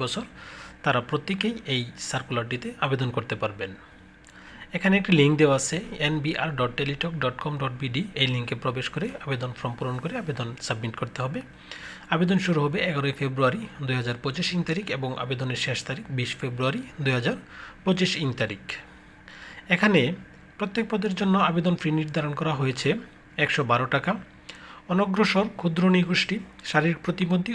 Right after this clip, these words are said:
ও তৃতীয় লিঙ্গের প্রার্থীগণের জন্য আবেদন ফি নির্ধারণ করা হয়েছে শুধুমাত্র ছাপ্পান্ন টাকা। আবেদন ফর্ম পূরণ করার পর এখানে একটি নিয়ম দেওয়া আছে, এই নিয়ম অনুসরণ করে শুধুমাত্র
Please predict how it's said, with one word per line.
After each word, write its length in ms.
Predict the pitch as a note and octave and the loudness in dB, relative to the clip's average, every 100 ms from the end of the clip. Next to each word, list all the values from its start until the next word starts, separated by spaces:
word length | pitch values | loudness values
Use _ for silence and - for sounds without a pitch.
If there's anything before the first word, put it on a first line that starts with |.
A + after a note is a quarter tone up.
| D#3+ | -2
ও 40 | C#3+ C#3+ | -2 -2
তৃতীয় 280 | - F#3+ F#3+ E3 | -2 2 2 2
লিঙ্গের 220 | D#3 F#3+ - | 2 0 0
প্রার্থীগণের 520 | C3+ - D3 D3 C#3+ D3 D3 | -2 -2 -2 -2 -2 -4 -4
জন্য 140 | D3 C#3+ | 0 0
আবেদন 240 | C#3 C#3+ - | 0 -4 -4
ফি 80 | C3+ C3+ | -4 -4
নির্ধারণ 300 | C3+ C3+ C3+ | -4 -4 -4
করা 140 | C#3 C3+ | -2 -2
হয়েছে 240 | C#3 - B3+ - - - - - | 0 -2 -4 -6 -14 -16 -10 -4
শুধুমাত্র 380 | E3 C#3+ C#3 - - - | 0 0 0 -4 -6 0
ছাপ্পান্ন 340 | E3 - A#2+ G#2+ | 2 4 2 2
টাকা। 200 | G#2+ - G2+ - - - - - - - - - - - | -2 -2 -6 -10 -20 -20 -20 -20 -20 -20 -18 -16 -14 -2
আবেদন 260 | E3+ G3 A3+ - | 2 4 2 4
ফর্ম 160 | F#3+ F#3 | 4 4
পূরণ 180 | G3+ G3 | 2 4
করার 180 | F#3+ F3+ | 4 6
পর 100 | E3+ C#3+ - | 4 2 0
এখানে 200 | - D3 | 0 0
একটি 140 | D3 D#3 C#3+ | -2 -2 0
নিয়ম 180 | D3 F3+ D3+ | 0 0 0
দেওয়া 160 | C#3+ C#3 | 0 0
আছে, 120 | - F#3+ | -2 0
এই 60 | E3 | 2
নিয়ম 160 | D3+ D3 D3+ | 2 -2 -4
অনুসরণ 340 | C#3+ C#3 C3 - | -4 -4 -4 -2
করে 140 | F3+ C4+ - - - - | -4 -6 -14 -16 -10 -2
শুধুমাত্র 420 | E3+ D3 C#3 - | 2 2 2 -2